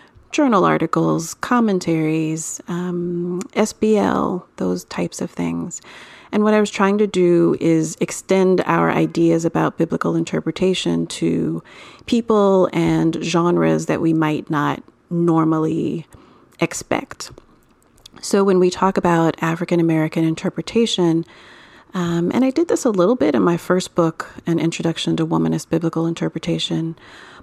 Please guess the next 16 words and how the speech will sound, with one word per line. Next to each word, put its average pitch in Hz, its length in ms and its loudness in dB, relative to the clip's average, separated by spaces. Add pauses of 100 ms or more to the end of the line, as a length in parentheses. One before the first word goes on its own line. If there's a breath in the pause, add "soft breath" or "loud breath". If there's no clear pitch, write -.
but 214 240 0 (220)
one 214 300 2
of 202 60 2
the 202 80 4
things 175 260 2
that 170 100 2
I 165 80 4
wanted 160 360 2
to 165 120 0
drive 160 320 2
home 196 320 2
was 160 160 0
the 165 160 2
idea 160 480 2
that, 156 300 0 (200)
um, 170 440 -4